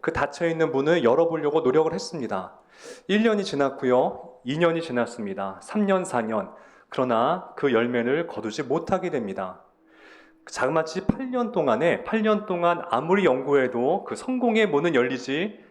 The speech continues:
않게 됩니다. 극심한 생활고를 겪게 됩니다. 뭐 가족들이 먹고 살 것도 없고 심지어 전기세, 가스비도 낼 수 없는 상황에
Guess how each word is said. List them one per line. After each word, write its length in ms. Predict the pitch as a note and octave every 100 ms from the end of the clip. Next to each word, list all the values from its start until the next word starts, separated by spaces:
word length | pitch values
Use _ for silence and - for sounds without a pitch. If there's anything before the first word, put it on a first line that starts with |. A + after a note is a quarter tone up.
| _ _
않게 360 | F#2+ C#3 - F#3+
됩니다. 520 | C#3 F#2+ F#2+ F#2 - _ - - - - _ _
극심한 640 | - E3+ - G3+ G3 F#3 F3+
생활고를 640 | - A#3+ A#3+ G#3 E3 D3
겪게 260 | A2+ - A2+
됩니다. 540 | G#2 F#2+ G2 F#2+ - - _ _ _
뭐 180 | G#2+ A2
가족들이 540 | - - - C3 C#3
먹고 320 | A#2 G2+ C#3+
살 180 | C3+ B2+
것도 320 | C3 B2+ C3
없고 460 | A2+ - D3 F#3+ - - -
심지어 540 | - G3+ F#3 F3+ F3
전기세, 800 | E3+ A2+ C3 D3 C#3+ D3+ D#3 D#3+
가스비도 580 | F#3 G3+ G#3 G#3 F3+ F3
낼 180 | B2+ A#2+
수 180 | - C#3
없는 260 | B2+ A#2+
상황에 720 | A#2+ - F#3 D#3+ C#3 E3+ A3+